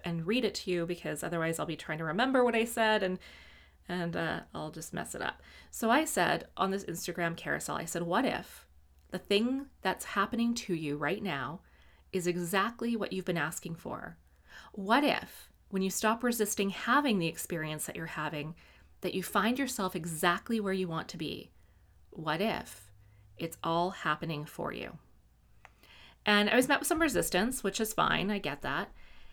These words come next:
Um, I had some people message me privately about it, wanting, you know, nothing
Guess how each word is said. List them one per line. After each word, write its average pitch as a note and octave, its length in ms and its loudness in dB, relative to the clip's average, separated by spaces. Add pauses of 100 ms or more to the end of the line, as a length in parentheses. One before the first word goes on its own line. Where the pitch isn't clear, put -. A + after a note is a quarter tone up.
(380)
Um, E3+ 360 -6 (160)
I - 60 -12
had F3 160 -6
some F#3+ 100 -4
people G#3 300 0
message F3+ 360 0
me G3+ 120 2
privately D#3+ 540 -2
about C#3+ 280 -4
it, E3+ 220 -6
wanting, D#3+ 440 -6
you B3+ 100 -2
know, - 100 -2
nothing G3 520 2